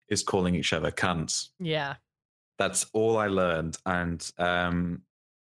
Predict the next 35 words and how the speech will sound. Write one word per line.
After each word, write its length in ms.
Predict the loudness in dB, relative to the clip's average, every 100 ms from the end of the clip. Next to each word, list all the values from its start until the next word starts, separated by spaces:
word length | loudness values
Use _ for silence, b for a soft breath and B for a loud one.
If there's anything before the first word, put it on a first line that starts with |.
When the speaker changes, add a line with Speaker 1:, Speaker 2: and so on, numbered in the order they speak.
| -4
Speaker 1:
yeah, 240 | 0 2
it 100 | 4 2
was 300 | 0 -2 0
really 160 | 2
disappointing 680 | 2 0 0 0 0 0 0
to 100 | 0
see 240 | -2 0 -2
Cracker 800 | -2 -4 -2 0 2 2 0 -4 _ -8
sort 240 | -2 0
of, 320 | 0 -2 -8 _ _ _ _ _ _ _ _ _ _ _ -2
I 60 | 2
don't 100 | 2
wanna 120 | 2
say 180 | 2 2
stoop 340 | 2 0 0
to 80 | 0
Vixen's 440 | 0 0 0 -2
comedy 360 | 0 -2 0 0
level, 420 | 2 2 2 0
but 240 | 0 0 0
it 120 | 2
was, 300 | 2 2 0
I, 200 | 0 0
I 20 | 2
just 220 | 0 0
felt 180 | 0 2
like 200 | 0 0
I 80 | 2
Speaker 2:
She 60 |
Speaker 1:
was 120 | 2 2
Speaker 2:
didn't 160 | 0
feel 120 | 2 2
like 140 | 2
Speaker 1:
watching 100 | 2
Speaker 2:
her. 320 | 0 -2 -6